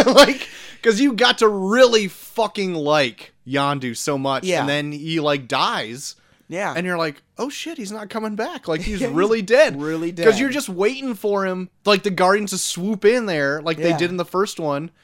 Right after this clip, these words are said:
Speaker 2: Yeah.
Speaker 1: where, like, Gamora and Peter Quill are outside in space and they're both freezing.
Speaker 2: Yeah.
Speaker 1: And they grab 'em both, and you're
Speaker 2: Nope.
Speaker 1: waiting for him to do it again,
Speaker 2: Yeah.
Speaker 1: and they don't.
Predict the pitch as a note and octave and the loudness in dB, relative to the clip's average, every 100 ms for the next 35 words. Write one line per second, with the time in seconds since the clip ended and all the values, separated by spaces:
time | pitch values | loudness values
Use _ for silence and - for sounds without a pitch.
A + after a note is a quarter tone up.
0 | _ B2 A#2+ D#3 D#3+ D#3+ D3+ C#3 - C#3+ | _ -12 -10 -4 0 2 2 0 -2 -10
1 | C3 D3+ D#3 E3 D3+ C#3 F3+ D#3+ - D3 | -6 -2 0 0 -2 -6 -8 -8 -4 -2
2 | E3+ D3+ D3 C#3 D3+ C#3+ D#3+ D3+ - C3+ | 0 0 -2 -2 -4 -4 -4 -8 -8 -6
3 | D#3+ G#3 E3+ C#3+ C3 C#3+ C#3+ - C3 D#3+ | -6 -6 -8 -8 -6 -6 -8 -8 -8 -6
4 | G3+ B3+ A#3 C3+ A#2 A2+ D3 D3+ D3+ F#3 | -6 -8 -10 -10 -10 -8 -4 -2 0 0
5 | B3 G3 C3 A#2 A2 - _ _ D#3+ E3+ | 2 0 -2 -6 -8 -16 _ _ -4 -2
6 | D3 E3 G#3 G3 F#3+ F#3+ D#3+ C#3 F#3+ E3 | 2 0 0 0 0 0 -4 -4 -4 -4
7 | C#3 G3+ A3+ G3+ C#3 C3 A#2+ G3 G3+ D#3+ | -4 -4 -4 -6 -10 -12 -6 0 0 2
8 | F#3 A#3+ B3+ | 2 2 0